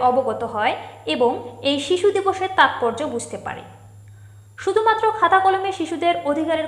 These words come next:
কথা না লিখে বাস্তব জীবনে সেটার অগ্রাধিকার দিতে হবে। আর এই অগ্রাধিকার নিশ্চিত করতে সরকারি এবং বেসরকারি কর্মসংস্থানগুলোকে এগিয়ে আসতে হবে এবং এগিয়ে আসতে হবে আমাদের সর্বস্তরের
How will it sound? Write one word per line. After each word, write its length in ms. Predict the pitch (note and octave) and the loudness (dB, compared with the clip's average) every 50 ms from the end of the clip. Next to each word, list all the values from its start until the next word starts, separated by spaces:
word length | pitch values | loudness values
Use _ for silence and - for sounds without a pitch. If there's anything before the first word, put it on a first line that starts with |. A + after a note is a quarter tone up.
| D#4 C#4+ | -4 -4
কথা 180 | C4+ C#4 C#4+ C#4 | -4 -2 -4 -4
না 180 | A#3+ A#3 A#3 C4+ | -2 0 0 0
লিখে 320 | C#4+ C#4 A#3+ - A3 A#3+ D#4 - - - - - - - | 0 -2 -4 -4 -4 -4 -4 -4 -8 -14 -18 -20 -8 2
বাস্তব 400 | A3+ B3 C4+ C4+ - - - G4+ F#4 - | 4 4 4 4 2 0 -2 -2 -2 -2
জীবনে 300 | D#4+ D4 C4 C4 A#3+ C#4 F4 F#4 | -4 -4 -2 -2 -2 -2 -4 -4
সেটার 340 | - C#4+ C#4 C4 B3+ B3 B3 - - C4 | -6 -4 0 2 2 2 0 0 2 2
অগ্রাধিকার 520 | C#4 C4+ D#4 F4 - C#4+ B3+ - C#4 D#4 - - - | 2 4 2 2 2 0 -2 0 0 -2 -2 -4 -6
দিতে 180 | B3 A3+ - G3 - | -10 -10 -10 -10 -10
হবে। 200 | - - - - - - - - - - - - - - - - - - - - - - - - - - - | -12 -14 -16 -16 -18 -18 -20 -20 -20 -20 -20 -20 -20 -20 -20 -20 -20 -20 -20 -20 -20 -20 -20 -20 -10 0 4
আর 100 | B3+ B3 B3 B3 | 6 6 6 6
এই 60 | B3 - B3+ C#4+ | 4 4 2 2
অগ্রাধিকার 500 | D4 F#4 G4+ G#4+ G#4+ G4 G4+ G#4 G#4+ G#4 G4 E4 D#4 | 4 4 6 6 6 6 6 6 6 6 4 0 -2
নিশ্চিত 300 | D#4+ - - - F4 - - C4+ | -4 -4 -4 -6 -6 -4 -2 -2
করতে 300 | A#3+ A3+ - - A3 C4 E4+ - - - - - - - | -2 -2 -2 -2 -2 -2 -2 -2 -6 -12 -16 -16 -4 2
সরকারি 420 | - F#4 F#4 F#4 F#4 E4 C#4 C#4 D#4+ F4+ - - | 4 4 4 4 4 2 2 2 0 -2 -2 -2
এবং 140 | C#4 B3+ C4+ C4+ B3+ C#4 | 0 0 0 0 0 -2
বেসরকারি 520 | F4+ F4 - F#4+ G4 F#4+ F#4+ F#4 F#4 F#4 F#4 F#4 - | -2 2 4 4 4 4 4 2 2 2 0 2 4
কর্মসংস্থানগুলোকে 1080 | D#4+ D#4 D#4+ E4 F4 E4 D#4 D4 C#4+ C#4 - - B3+ B3 A#3 A#3 A3+ G#3+ G#3 - B3 D4+ A#4 A#4+ - - - - - | 4 4 4 2 -2 -4 -4 -6 -8 -6 -4 -4 -4 -4 -4 -4 -6 -6 -4 -4 -6 -6 -6 -8 -12 -16 -20 -4 0
এগিয়ে 320 | - C4+ D4 C4+ C#4+ D4 C4+ B3+ | 2 2 2 2 2 2 2 2
আসতে 200 | C4 - - C4 | 2 0 -4 -4
হবে 300 | A3+ - G3+ G3+ G#3 C#4 F#4 - - - - - - - | -4 -4 -4 -2 -2 -2 -2 -4 -6 -12 -18 -6 0 2
এবং 220 | C4 A3 A#3+ A#3+ - - - - - B3+ | 4 4 6 4 2 2 -4 -2 2 2
এগিয়ে 260 | D4 D4 E4+ F#4+ G#4 G4 | 2 4 4 4 4 4
আসতে 180 | G4 G4 G4+ D4 C4 | 4 2 -2 -2 -2
হবে 180 | A3+ G#3 A3+ C#4+ F4+ - - C4+ | 0 0 0 0 0 0 0 -2
আমাদের 280 | B3+ A#3+ A#3 A3+ C4+ - - - - - - - | 0 0 0 0 0 -2 -2 -6 -12 -12 -4 2
সর্বস্তরের 760 | - F4+ F4 F4 F4+ F#4+ F4 - - - C#4 B3+ C4 E4 G4+ | 4 6 6 6 4 0 0 -2 -2 -2 0 2 4 2 2